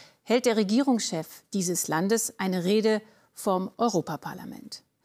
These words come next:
Viktor Orban also kam nach Straßburg, breitbeinig wie immer, von Höflichkeit keine Spur.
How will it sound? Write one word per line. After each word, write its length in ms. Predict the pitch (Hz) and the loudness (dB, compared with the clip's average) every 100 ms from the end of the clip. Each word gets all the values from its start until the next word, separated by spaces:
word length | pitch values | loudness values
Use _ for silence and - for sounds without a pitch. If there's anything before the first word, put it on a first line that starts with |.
| - - _ - | -20 -20 _ -4
Viktor 300 | 254 294 254 | 0 2 2
Orban 360 | 170 165 160 | 2 0 -4
also 460 | - 180 190 180 165 - | 0 0 2 0 -2 -6
kam 320 | - 175 175 | -2 0 2
nach 160 | 170 - | -2 -2
Straßburg, 640 | - 185 233 - 240 233 - - - _ | 2 2 2 2 0 0 -12 -20 -20 _
breitbeinig 680 | 170 170 240 - 208 208 196 | 0 2 2 2 2 2 0
wie 180 | 165 151 | -2 0
immer, 260 | 208 214 214 | 2 2 0
von 220 | 165 156 | -4 -2
Höflichkeit 680 | 196 190 185 - 175 160 - - | -2 -2 -6 -2 -2 -2 -8 -10
keine 300 | 220 160 170 | -6 -4 -6
Spur. 360 | - - - | -8 -12 -14